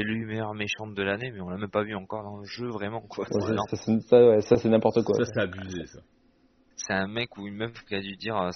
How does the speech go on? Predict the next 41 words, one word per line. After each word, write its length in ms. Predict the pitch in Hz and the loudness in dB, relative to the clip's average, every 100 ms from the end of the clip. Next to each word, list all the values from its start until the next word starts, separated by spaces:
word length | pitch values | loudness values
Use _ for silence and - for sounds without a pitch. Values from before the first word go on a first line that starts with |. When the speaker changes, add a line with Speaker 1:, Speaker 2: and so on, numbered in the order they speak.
| - | -4
Speaker 1:
ça, 140 | 120 | -6
et 60 | 117 | -6
puis 240 | - 87 | -10 -12
c'est 180 | 87 - | -12 -12
bon. 80 | - _ _ _ | -20 _ _ _
C'est 160 | - 98 | -10 -4
validé. 340 | 98 95 95 - _ _ _ | -2 -2 -6 -8 _ _ _
On 100 | 127 | -6
valide. 280 | 113 110 - - _ _ _ _ - - - _ _ _ | -4 -6 -8 -18 _ _ _ _ -20 -20 -20 _ _ _
Speaker 3:
Ouais, 120 | - 190 | -4 2
mais 60 | 202 | 4
elle 60 | |
a 20 | |
du 120 | 160 147 | 4 2
charisme 380 | 185 214 175 - | 0 0 0 0
quand 100 | 143 | 0
même 120 | 135 | 0
pour 140 | 127 | 0
une 80 | 127 | 2
méchante. 340 | 123 120 175 147 | 2 -2 -6 -6
Di-, 260 | 120 113 | -6 -4
Dimitrescu, 580 | 101 110 123 123 - 175 | -2 -2 0 -2 -6 -8
c'est 140 | - | -8
le 60 | 117 | -8
futur 300 | - 113 104 | -8 -4 -4
Titan 500 | 117 104 127 139 139 | -4 -4 -4 -2 -4
ou, 240 | 120 104 98 | -4 -4 -6
euh, 80 | |
le 100 | 95 | -8
futur 260 | 87 - 101 | -10 -8 -6
Mister 260 | 101 - 98 | -6 -8 -6
X, 200 | 110 123 - | -6 -8 -12
euh, 200 | 92 85 85 _ _ _ _ _ _ _ _ _ | -16 -16 -18 _ _ _ _ _ _ _ _ _
c'est 120 | - 85 | -10 -6
la 60 | |
même 60 | 82 | -6
chose. 100 | 98 | -6
Speaker 1:
Peut-être. 320 | 104 104 - _ _ _ _ _ _ | -8 -10 -16 _ _ _ _ _ _
Peut-être. 400 | 107 95 104 - - | -16 -12 -12 -14 -18
Bah, 80 | |
écoute, 220 | 90 92 | -18 -18